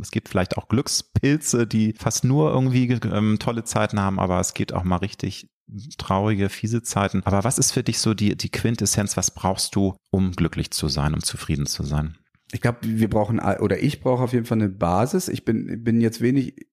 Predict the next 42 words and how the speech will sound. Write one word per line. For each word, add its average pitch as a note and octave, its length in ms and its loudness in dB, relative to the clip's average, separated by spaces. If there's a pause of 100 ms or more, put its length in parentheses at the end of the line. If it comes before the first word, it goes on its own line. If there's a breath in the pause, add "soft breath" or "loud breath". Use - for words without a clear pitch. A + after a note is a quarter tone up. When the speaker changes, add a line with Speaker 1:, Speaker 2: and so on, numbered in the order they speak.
Speaker 2:
wenig C3+ 420 0
esoterisch, C3+ 680 2
aber A#2 200 2
ich - 120 0
Speaker 1:
Mhm. F#2 40 4
Speaker 2:
glaube, A#2+ 320 2
ich B2 140 -4
glaube A#2 220 2
sehr B2+ 400 2
an, A#2+ 240 2
an A#2 320 0 (380 loud breath)
das A2+ 500 -4
Körper B2+ 440 0
und A2 140 0
Geist A2 480 0
und, A2+ 760 -6
und A2+ 200 0
sowas. A2+ 260 0
Das G#2+ 220 -2
gehört A#2+ 240 2
zusammen. B2 420 0
Also A2+ 320 2 (360)
einfaches A#2 340 2
Beispiel: A#2+ 300 2
Wenn A2+ 100 2
du A2 40 2
jetzt - 400 -6
zu A2+ 220 -2
wenig C#3 340 2
Wasser C3+ 320 2
trinkst, D3+ 440 -2
dann A#2+ 480 0
bist - 240 -2
du - 80 0
auch A#2 200 -2
irgendwann A#2+ 600 -2
frustriert. D3 580 -2
Äh, A2 240 0
nicht A#2+ 180 0
nur B2 120 4
durstig, B2+ 400 2
sondern B2 360 2